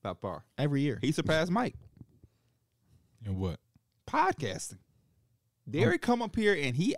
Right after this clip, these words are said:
Speaker 1: outperforms you on a night-by-night basis.
Speaker 2: Uh-oh.
Speaker 1: The K B just had to tell you, "Mike,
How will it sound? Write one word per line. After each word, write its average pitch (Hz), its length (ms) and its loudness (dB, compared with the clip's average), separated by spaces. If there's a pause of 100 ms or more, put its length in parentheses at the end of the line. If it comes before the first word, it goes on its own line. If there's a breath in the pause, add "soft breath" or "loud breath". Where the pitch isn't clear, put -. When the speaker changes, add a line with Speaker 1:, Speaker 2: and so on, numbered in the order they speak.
Speaker 1:
outperforms 143 760 -2
you 95 220 -6
on 98 80 -8
a 92 40 -10
night-by-night 113 800 -4
basis. 117 340 -2
Speaker 2:
Uh-oh. 117 460 0 (460)
Speaker 1:
The 151 200 2
K 220 300 10
B 359 260 12
just 392 140 6
had 240 200 10
to 202 40 -2
tell 202 240 8
you, 180 160 4
"Mike, 160 400 4